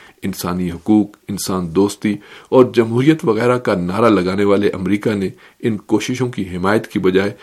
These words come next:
نہ صرف دہشت گردوں کی مدد کی بلکہ ان ممالک کی بھی بھرپور مدد و اعانت کی پالیسی کو مزید تقویت دی جو کھلم کھلا دہشت گردی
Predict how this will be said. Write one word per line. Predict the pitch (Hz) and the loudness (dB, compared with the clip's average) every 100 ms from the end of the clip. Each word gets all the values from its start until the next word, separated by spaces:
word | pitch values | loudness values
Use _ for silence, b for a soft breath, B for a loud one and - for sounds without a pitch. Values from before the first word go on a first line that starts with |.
| B B - | B B -4
نہ | 113 156 | 0 0
صرف | 156 139 127 | 0 -2 -2
دہشت | - 101 - 101 95 | 0 -2 -2 -4 -2
گردوں | 95 135 | -2 -2
کی | - | -4
مدد | 90 82 123 131 | -8 0 2 2
کی | 95 95 B B B - | -2 -6 B B B 0
بلکہ | 113 113 120 131 | 0 2 0 2
ان | 120 | -2
ممالک | 95 87 85 120 131 | -2 -4 0 0 0
کی | 113 | -2
بھی | 95 90 | -2 -6
بھرپور | 92 - 110 | -10 -4 -2
مدد | 98 80 87 101 110 | -2 -4 0 2 2
و | 107 - | 0 0
اعانت | 101 98 123 127 | -2 0 -2 -4
کی | - | -8
پالیسی | 90 80 95 - - | -4 -2 -2 -4 -4
کو | 107 | -4
مزید | 90 85 82 110 127 | -4 -4 0 0 0
تقویت | - - 104 135 117 | -2 -2 4 4 4
دی | 127 131 B B - | 0 0 B B 2
جو | 104 | 2
کھلم | - - 127 131 - | 2 -2 -2 -2 -6
کھلا | - 110 98 82 | -2 0 0 0
دہشت | 95 - 92 90 | -2 -2 -4 -2
گردی | 98 117 | -2 0